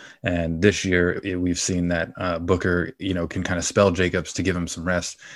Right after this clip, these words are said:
and be productive. I think this was gonna be the game to see, like,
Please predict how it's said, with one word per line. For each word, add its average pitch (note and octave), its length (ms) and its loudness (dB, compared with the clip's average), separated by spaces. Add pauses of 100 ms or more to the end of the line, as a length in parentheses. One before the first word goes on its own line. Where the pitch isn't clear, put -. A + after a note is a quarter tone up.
(140)
and E2+ 120 -2
be A2 160 8
productive. E2 520 -4
I E2 80 0
think F2+ 180 2
this F2+ 180 2
was E2+ 140 -2
gonna F2 240 2
be E2 160 0
the D#2+ 100 -2
game E2+ 280 -4
to E2 80 -4
see, F2 160 -4
like, D#2 220 -6